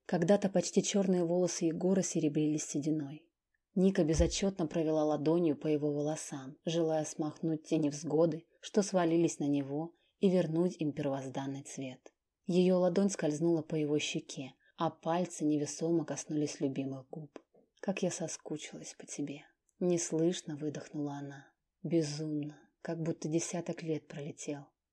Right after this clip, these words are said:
Ника прислушивалась к его дыханию и наслаждалась тем, что он наконец-то рядом. Такой красивый, такой родной, мой.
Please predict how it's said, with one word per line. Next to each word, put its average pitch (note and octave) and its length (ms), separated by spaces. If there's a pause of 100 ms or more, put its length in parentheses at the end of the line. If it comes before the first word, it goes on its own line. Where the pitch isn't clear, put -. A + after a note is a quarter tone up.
(220)
Ника F#3+ 300
прислушивалась E3 840
к - 60
его D3 220
дыханию D3+ 580
и - 20
наслаждалась D3 680
тем, D#3 340 (320)
что - 220
он G3 140
наконец-то D#3 640
рядом. D3 360 (380)
Такой D3+ 320
красивый, - 840 (320)
такой E3+ 380
родной, D3+ 640 (340)
мой. D#3+ 540